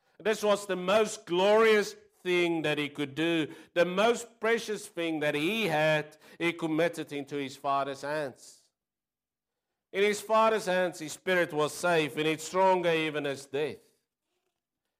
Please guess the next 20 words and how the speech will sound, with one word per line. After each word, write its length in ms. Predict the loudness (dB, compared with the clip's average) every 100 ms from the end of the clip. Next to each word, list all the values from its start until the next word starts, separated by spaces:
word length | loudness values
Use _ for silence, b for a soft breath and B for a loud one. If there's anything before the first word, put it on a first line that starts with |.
| _ _ _ _ _ _ _ _ -12
This 160 | -12
is 100 | -8
the 80 | -6
assurance 540 | -6 -2 4 4 4
that 120 | 0 0
he's 220 | 0 0
alive 640 | 0 4 4 4 2 -2
and 220 | -6 -6 B B
will 180 | 0 0
be 140 | 2
resurrected 800 | 2 2 2 0 2 0 -2 -8
on 140 | -6 -6
the 100 | -8
third 380 | -2 0 0 0
day. 420 | 0 0 -2 -10 _ _ _ _ _ _ _ _ -6
And 140 | -6
for 120 | 0
us, 260 | 2 2 0
this 200 | -8 -4
was 500 | 0 0 -2 -10 -20